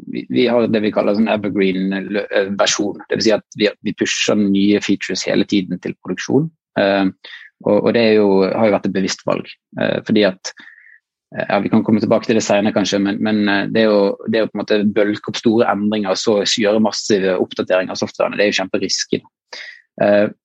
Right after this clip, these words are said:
så, så det at du har en sånn kontinuerlig pipeline og ting som går ut, det, det påvirker utviklingsprosessene. Ehm, og så er det sånn at vi i Ardoc var jo to teknologer, og så etter hvert så ble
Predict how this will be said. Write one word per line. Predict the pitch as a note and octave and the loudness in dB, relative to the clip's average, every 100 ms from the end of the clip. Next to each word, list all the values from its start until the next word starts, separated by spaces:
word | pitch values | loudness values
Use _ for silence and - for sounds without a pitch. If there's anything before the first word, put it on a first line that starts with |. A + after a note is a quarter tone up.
| - | -4
så, | B2+ B2 - | 0 2 2
så | C#3 | 2
det | C#3+ | 2
at | C3+ C3+ | 2 0
du | A#2+ | 0
har | C3+ A#2+ A2+ | 2 2 0
en | G#2 | -2
sånn | A#2+ A2+ B2 | -2 -2 -2
kontinuerlig | A#2 A#2 A2 A#2+ A2+ G#2+ F#2+ | -2 0 2 4 2 0 0
pipeline | A2+ G#2+ G2 F#2+ | -2 -2 -6 -8
og | G2 | -8
ting | A2 | -10
som | G#2+ G#2 | -8 0
går | G#2+ E3 | 2 2
ut, | - - - | 0 -12 -8
det, | - B2 A2+ G#2 | 0 2 2 0
det | B2 | -2
påvirker | - D3+ A2 - G#2 G2+ - | 0 0 2 0 -2 -2 -4
utviklingsprosessene. | - - - F#2+ - - - - - _ _ - - - - _ | -8 -8 -12 -12 -10 -8 -10 -12 -16 _ _ -20 -20 -20 -20 _
Ehm, | - A2 A2 A2 A2+ _ _ _ | 0 2 4 2 -2 _ _ _
og | C3+ | -2
så | |
er | C#3+ | 0
det | C#3 | 4
sånn | C#3+ | 2
at | C#3 - _ B2+ | 2 -6 _ 2
vi | C3+ C3+ B2+ A#2+ - | 4 6 4 2 -2
i | B2 | 0
Ardoc | B2 G#2+ F#2+ | 2 0 0
var | A#2+ A#2 | 0 2
jo | G#2+ - | 0 -2
to | B2 G#2+ G#2 G2 - | -4 -2 -4 -8 -10
teknologer, | A2+ A#2 A2 A2 G2 F2+ B2 | -6 0 4 4 2 2 0
og | A2 | 0
så | G2+ | -4
etter | A2+ | -2
hvert | A2 - | -4 -4
så | |
ble | - | -4